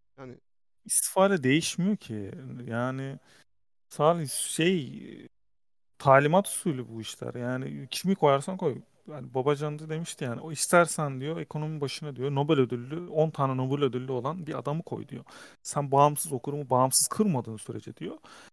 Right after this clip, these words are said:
Speaker 2: "yine bu olaylar devam edecek," diyor. Kendisi zamanında işte başbakan şey diyor, Merkez Bankası'na, "Merkez Bankası'nın faiz indireyim," diyor. İndirmiyor falan diyor işte Babacan o zamanken.
Speaker 1: Evet.
Speaker 2: Babacan da programda açıklama yapıyor.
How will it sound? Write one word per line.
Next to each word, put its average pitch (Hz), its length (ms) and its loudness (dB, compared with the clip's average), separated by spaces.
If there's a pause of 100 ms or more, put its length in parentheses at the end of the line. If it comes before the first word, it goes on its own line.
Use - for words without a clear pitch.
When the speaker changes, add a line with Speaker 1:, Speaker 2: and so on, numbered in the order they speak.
(120)
Speaker 2:
"yine 180 240 8
bu 185 120 -2
olaylar 160 640 4
devam 156 260 8
edecek," - 420 -8
diyor. - 240 -16 (1700)
Kendisi 160 540 6
zamanında 156 720 6
işte 143 460 0 (300)
başbakan 147 460 0
şey 143 280 -2
diyor, 113 180 -2
Merkez 117 400 -2
Bankası'na, 127 680 -4
"Merkez 135 420 0
Bankası'nın 131 380 -2
faiz 135 380 4
indireyim," 117 520 -4
diyor. 143 260 -4 (440)
İndirmiyor 135 520 4
falan 127 360 0
diyor 104 120 -6
işte 107 280 -12
Babacan 113 380 0
o 110 80 -4
zamanken. 110 580 -10
Speaker 1:
Evet. - 20 -6
Speaker 2:
Babacan 131 340 -2
da 135 160 -8 (120)
programda 127 440 0
açıklama 131 300 -4
yapıyor. 113 260 -8